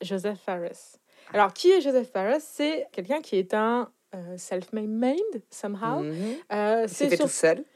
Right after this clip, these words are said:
Speaker 1: Ouais, ou c'est surtout un réalisateur. Donc, il a fait quelques films que, honnêtement, je n'ai pas vus parce que ma dedication to ce podcast ne va pas jusque-là. <laughs> Euh, mais cependant, en fait, c'est quelqu'un qui a travaillé précédemment pour Starbreeze Studios.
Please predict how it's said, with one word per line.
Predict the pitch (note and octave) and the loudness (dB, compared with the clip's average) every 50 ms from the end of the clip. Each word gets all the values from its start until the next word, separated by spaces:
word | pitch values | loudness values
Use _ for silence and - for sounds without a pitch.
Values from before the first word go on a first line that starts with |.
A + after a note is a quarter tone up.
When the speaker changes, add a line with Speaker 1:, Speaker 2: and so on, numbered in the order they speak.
| _ _ - | _ _ -8
Speaker 1:
Ouais, | G3+ F#3 G3 G3+ G3+ A3+ B3 | -6 -4 -2 0 0 2 4
ou | B3 B3 C4 C4+ | 6 6 6 4
c'est | B3+ D4+ | 2 0
surtout | C4+ - C#4+ - G4 | 0 0 2 4 4
un | F#4+ D#4 | 4 6
réalisateur. | A#3+ A#3 B3+ B3+ B3+ A#3+ B3+ A3+ - F#3+ F3 | 6 6 6 6 6 6 6 6 6 4 0
Donc, | F3 F3+ F#3 - | 0 -2 -4 -2
il | G#3 F#3+ | -2 -2
a | F#3 F#3 | -2 -2
fait | A3+ A#3 | -2 -2
quelques | A#3 G#3 F3+ F#3 | -2 -4 -4 -6
films | F3+ - C4+ D#4 D4+ | -10 -10 -10 -10 -8
que, | - A#3 | -4 -2
honnêtement, | A3 G#3+ G#3 G3+ A3 A#3 B3+ | -2 -2 0 0 2 2 4
je | A#3+ - | 4 4
n'ai | A#3+ G3 | 4 4
pas | - G3 F#3+ | 6 4 2
vus | F3 G3 - - | 2 -2 -8 -10
parce | - G3+ - | -12 -10 -8
que | - G#3 | -8 -8
ma | G3+ G3 G3 F#3 F3+ F3 | -6 -6 -6 -8 -6 -4
dedication | F3+ G#3+ G#3 A3+ - C4 C#4 D4+ - - C#4 C4+ | -2 -2 -4 -2 0 0 2 2 2 2 0 0
to | B3+ - | 0 -2
ce | B3+ - - | -6 -6 -6
podcast | A3 - G3 - - A3 A3 - - | -6 -6 -4 0 0 0 0 0 -2
ne | G#3+ | 0
va | G3 F#3 | 0 0
pas | - G#3 | 0 -2
jusque-là. | G3+ G3+ - - C4 C4 | -4 0 4 6 6 6
<laughs> | B3+ - A#3 - G#3+ - - - - - - - - - - - | 6 2 -2 -6 -8 -12 -12 -18 -20 -20 -20 -20 -20 -10 0 4
Euh, | A#3+ A#3+ A#3+ A#3+ A#3+ A#3 A#3 A#3 G#3+ E3 | 6 8 8 10 10 8 8 8 6 6
mais | A#3 B3+ D4 F#4+ G#4 | 6 6 8 8 6
cependant, | G4 - F#4 C4 C#4 C#4 C4+ D#4 F#4+ G4+ | 6 6 4 6 6 6 8 8 6 4
en | F4 | 4
fait, | - F#4 G4 F#4+ - | 4 2 2 4 6
c'est | - G4+ G4+ | 6 6 8
quelqu'un | - D4+ B3 G#3+ - D#4+ G4 G#4+ - | 8 8 8 8 8 6 6 4 2
qui | - - | 4 6
a | C4 A#3 | 6 6
travaillé | - - C4 B3 A3+ F#3+ E3+ | 8 6 6 8 8 6 4
précédemment | - - - F4+ - F4+ C#4 B3+ B3 C4+ E4+ F#4 | 2 2 2 4 6 8 8 8 8 8 4 4
pour | - - C4+ C#4 C4+ | 4 4 4 4 4
Starbreeze | - - - A3 G#3 - G#3+ A#3 C#4+ D#4+ D#4 - | 2 0 0 2 2 2 2 2 0 0 -2 -8
Studios. | - - - - D4 B3+ A3 G3+ F#3 F3+ F#3+ F#3+ | -14 -8 -4 0 0 0 2 2 2 0 0 -2